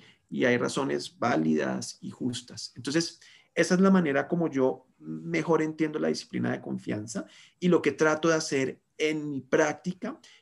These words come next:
eh, con las personas con las que me relaciono en el día a día en la comunidad, que son padres, profesores, eh, maestros y estudiantes, ¿sí? Y entonces es, "Vamos a hacer esto por esta razón.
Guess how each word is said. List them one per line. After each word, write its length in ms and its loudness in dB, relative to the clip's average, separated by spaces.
eh, 400 0
con 120 2
las 140 0
personas 420 0
con 100 -4
las 120 -4
que 80 -6
me 140 0
relaciono 420 0
en 60 0
el 160 -6
día 160 2
a 40 2
día 120 0
en 80 -2
la 100 -6
comunidad, 580 -2
que 100 -20
son 200 -12
padres, 720 0
profesores, 920 0
eh, 720 0
maestros 640 -2
y 160 4
estudiantes, 960 0
¿sí? 300 -2
Y 60 -2
entonces 360 -2
es, 300 -6
"Vamos 280 0
a 40 -4
hacer 140 0
esto 360 -2
por 180 0
esta 220 -2
razón. 440 -6